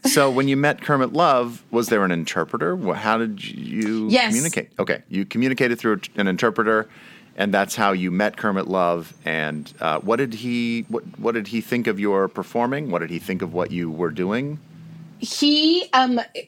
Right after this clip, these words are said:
Speaker 2: the, the interpreter that you, uh, mentioned, it actually
Speaker 1: Mm-hmm.
Speaker 2: was a friend of mine that worked in Televisa.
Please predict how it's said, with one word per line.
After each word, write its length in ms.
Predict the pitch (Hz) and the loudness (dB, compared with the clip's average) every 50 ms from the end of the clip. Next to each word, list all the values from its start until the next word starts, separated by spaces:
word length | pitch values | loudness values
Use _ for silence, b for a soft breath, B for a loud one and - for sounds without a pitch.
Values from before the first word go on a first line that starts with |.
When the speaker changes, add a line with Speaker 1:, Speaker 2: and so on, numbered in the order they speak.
| _ _ - - | _ _ -12 -4
Speaker 2:
the, 400 | - 226 220 262 269 269 262 220 - 233 | 0 2 4 4 4 4 0 -2 0 2
the 200 | 233 269 254 254 | 4 4 4 4
interpreter 680 | 254 254 - 254 277 269 302 302 - - 302 349 392 392 277 | 4 4 4 4 4 4 4 4 4 4 4 4 2 2 4
that 220 | 254 240 226 220 | 2 2 2 2
you, 520 | 214 208 226 220 214 208 202 196 190 196 196 | 2 2 4 4 4 4 2 2 0 -2 0
uh, 120 | - 208 196 | 0 2 2
mentioned, 420 | 196 202 208 208 208 - 226 220 | 4 2 2 2 2 2 2 4
it 160 | 226 233 220 | 4 2 4
actually 360 | 214 214 214 214 - 240 220 208 | 2 2 2 2 2 4 4 4
Speaker 1:
Mm-hmm. 80 | 208 | 4
Speaker 2:
was 140 | 214 208 - | 2 2 0
a 40 | 208 | 0
friend 220 | - 233 220 220 | 2 4 4 4
of 80 | 202 196 | 4 4
mine 380 | 220 226 226 208 190 190 185 | 4 4 4 4 2 2 2
that 160 | 190 185 180 180 | 2 2 2 2
worked 220 | 190 185 190 - | 0 0 2 0
in 100 | 202 190 | 2 2
Televisa. 680 | 202 190 180 175 175 175 170 170 - - 185 175 208 220 | 2 2 2 2 2 0 0 0 0 -2 -2 -2 -2 -4